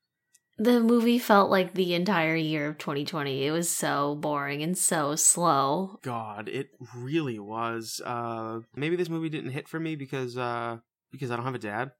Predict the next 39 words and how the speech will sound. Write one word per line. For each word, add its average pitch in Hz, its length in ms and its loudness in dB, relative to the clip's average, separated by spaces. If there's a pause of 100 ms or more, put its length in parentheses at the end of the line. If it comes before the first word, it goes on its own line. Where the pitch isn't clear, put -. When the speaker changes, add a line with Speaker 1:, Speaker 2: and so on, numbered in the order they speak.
Speaker 2:
I, 117 260 0
I, 117 120 -4 (680)
<laughs> 131 100 0
I - 20 0
don't 139 140 -2
know 123 140 -2
if 120 80 -6
it's 120 120 -4
any 120 180 -4
different 120 300 -6
for 117 100 -8
you, 113 200 -4
Brianna, 139 560 -4
but 98 260 -8 (160)
very 165 240 4
specifically, 139 840 -2 (120)
if 131 160 -10
this 151 180 -8
movie 151 280 -2
is 139 120 -2
about 135 220 -2
a 123 60 0
rich 131 360 -6
girl 120 320 -2
who's 120 280 -6
living 120 260 -6
in 113 100 -4
her 117 120 -10
father's 113 400 -2
shadow 113 540 -6
and 123 100 -8
trying 113 320 -6
to 113 60 -10
car-, 117 300 -4 (120)
carve 113 260 -2
out 110 140 -4
her 113 200 -4
own 101 140 -6
path, 104 400 -4